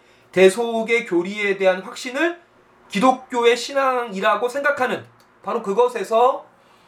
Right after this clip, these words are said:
오늘날 기독교 신앙이 교회 안에, 교리 안에 갖춰지는 것이 아닌가. 그래서, 어, 근래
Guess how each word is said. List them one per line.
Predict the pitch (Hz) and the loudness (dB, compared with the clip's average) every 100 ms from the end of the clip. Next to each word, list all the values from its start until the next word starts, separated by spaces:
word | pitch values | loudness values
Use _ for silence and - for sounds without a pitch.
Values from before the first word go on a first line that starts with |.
| _ _ | _ _
오늘날 | 180 196 196 214 226 220 | -4 -2 2 2 2 0
기독교 | 175 175 190 | -10 -10 -10
신앙이 | 180 180 175 170 165 160 190 240 254 269 - _ _ - | -12 -8 -6 -4 -6 -8 -12 -12 -12 -12 -18 _ _ -6
교회 | 208 220 | 0 0
안에, | 147 120 113 _ | -2 -8 -18 _
교리 | 202 208 208 | -10 -6 -4
안에 | 135 123 117 _ _ _ 135 | -6 -10 -20 _ _ _ -14
갖춰지는 | - - 190 180 165 160 | -14 -2 0 0 -4 -8
것이 | 160 151 160 | -8 -8 -10
아닌가. | - 147 160 151 127 127 123 120 _ _ _ _ _ _ _ _ _ - | -12 -12 -10 -6 -6 -8 -14 -18 _ _ _ _ _ _ _ _ _ -18
그래서, | 170 170 185 185 - - - - - | -6 4 6 4 0 -18 -20 -20 -14
어, | 156 | -2
근래 | 185 196 190 180 160 | 2 4 6 6 2